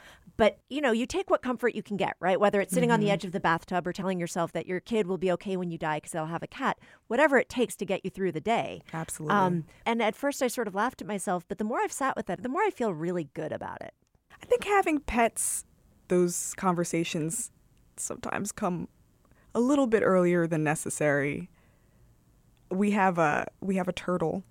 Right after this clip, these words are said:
Speaker 2: that we've had for a long time.
Speaker 1: And what is this turtle's name?
Speaker 2: His name is P D Pablo.
Speaker 1: P D Pablo. And do Django and P D Pablo get along?
Speaker 2: P D Pablo loves Django.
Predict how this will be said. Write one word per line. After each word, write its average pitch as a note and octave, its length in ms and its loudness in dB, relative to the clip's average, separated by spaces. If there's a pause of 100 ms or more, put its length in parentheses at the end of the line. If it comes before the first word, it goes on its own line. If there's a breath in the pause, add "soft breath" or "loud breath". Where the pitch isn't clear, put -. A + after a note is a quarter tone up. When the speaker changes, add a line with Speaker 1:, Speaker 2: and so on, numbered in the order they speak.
(180)
Speaker 2:
that - 120 -8
we've F3+ 160 -6
had D#3+ 180 0
for - 140 -4
a D#3+ 80 -2
long D#3 220 -2
time. D3+ 500 -6
Speaker 1:
And A3 240 -6
what A3 100 -4
is G#3+ 120 -10
this G#3+ 140 -8
turtle's G3+ 360 -10
name? A#3 240 -10
Speaker 2:
His - 180 -10
name F3 160 0
is E3+ 100 -6
P - 200 -6
D F#3 100 -2
Pablo. D3+ 600 -4 (100)
Speaker 1:
P F#3 100 -14
D G3 160 -10
Pablo. F3+ 480 -12
And F#3+ 140 -4
do E3+ 80 -8
Django F3+ 360 -4
and E3+ 120 -6
P F#3+ 80 -12
D F3+ 100 -6
Pablo F3 340 -8
get E3+ 140 -12
along? F3+ 300 -10 (340)
Speaker 2:
P - 200 -2
D F4 100 4
Pablo G#3+ 360 2
loves E3 320 2
Django. C#3+ 540 0